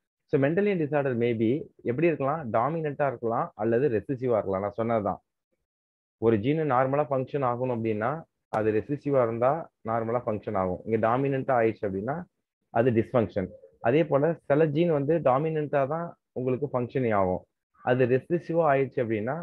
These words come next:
அது வந்து dysfunction ஆகுது. ஓகேங்களா?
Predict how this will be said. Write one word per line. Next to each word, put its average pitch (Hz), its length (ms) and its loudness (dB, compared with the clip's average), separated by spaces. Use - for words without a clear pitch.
அது 123 120 0
வந்து 127 200 0
dysfunction 120 580 -2
ஆகுது. 87 280 0
ஓகேங்களா? 113 380 0